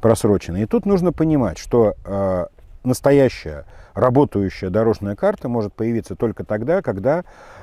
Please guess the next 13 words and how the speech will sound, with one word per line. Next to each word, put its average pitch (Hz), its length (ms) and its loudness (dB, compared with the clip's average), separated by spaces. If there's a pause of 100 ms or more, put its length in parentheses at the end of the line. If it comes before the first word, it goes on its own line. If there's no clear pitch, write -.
э, 98 160 0
будут 147 480 0
выданы 139 720 0
эти 110 360 -4
компенсационные 107 600 -4
участки, 98 420 -6
когда 120 360 0
компания 120 480 -2
получит 113 440 -2
финансовые 123 580 -2
основания 110 520 -2
для 90 160 -8
достраивания, 90 800 -4